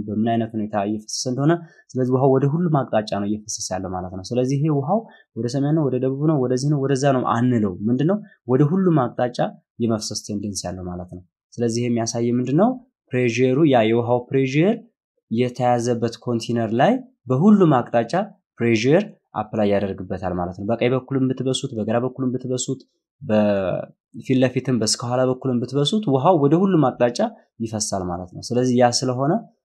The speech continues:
የሊኩዊድስ ፕሬዠር በሁሉም አቅጣጫ አፕላይ እንደሚደረግ በደንብ አድርጋችሁ መያዝ ይጠበቅባችኋል ማለት ነው። ስለዚህ ፈሳሹ በሁሉም አቅጣጫ የሚሆን መሆኑን ካየን በኋላ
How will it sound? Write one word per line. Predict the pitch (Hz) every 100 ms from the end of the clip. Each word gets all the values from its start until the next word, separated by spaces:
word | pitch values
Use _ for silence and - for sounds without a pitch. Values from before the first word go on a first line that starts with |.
| _
የሊኩዊድስ | 113 135 190 220 - _ - 117 127 131 131 -
ፕሬዠር | - 117 110 117 156 214 - _ _
በሁሉም | 123 139 165 127 110
አቅጣጫ | 107 104 104 - 185 - _ -
አፕላይ | 107 107 110 107
እንደሚደረግ | 104 104 101 113 131 175 135
በደንብ | 101 101 98 101
አድርጋችሁ | 101 98 110 107 190 - _ _ -
መያዝ | 101 95 90 - - 98
ይጠበቅባችኋል | 98 - 95 101 107 113 113 131 139
ማለት | 147 156 196
ነው። | 269 - _ _
ስለዚህ | - 135 131 185 170 -
ፈሳሹ | 131 123 135 -
በሁሉም | 135 156 175 139
አቅጣጫ | 117 123 113 117 117 -
የሚሆን | 110 110 107 107
መሆኑን | 107 104 107 110
ካየን | 107 98 104 107
በኋላ | 117 165